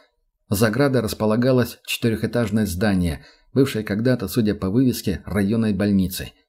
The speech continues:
На крыше, развиваемый ветром, колыхался огромный белый флаг, на котором было угловато выведено черной краской «Свет».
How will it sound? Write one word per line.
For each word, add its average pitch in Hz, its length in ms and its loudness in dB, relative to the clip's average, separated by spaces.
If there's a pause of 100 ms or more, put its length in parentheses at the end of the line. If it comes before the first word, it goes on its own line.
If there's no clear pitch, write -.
(400)
На 101 120 2
крыше, 110 580 -2 (140)
развиваемый 110 640 0
ветром, 110 420 0
колыхался 101 600 -2
огромный 117 480 0
белый 117 260 0
флаг, 104 500 -2 (360)
на 92 100 0
котором 110 360 2
было 110 180 2
угловато 92 520 0
выведено 98 540 2
черной 92 400 -2
краской 95 800 -4
«Свет». - 540 -6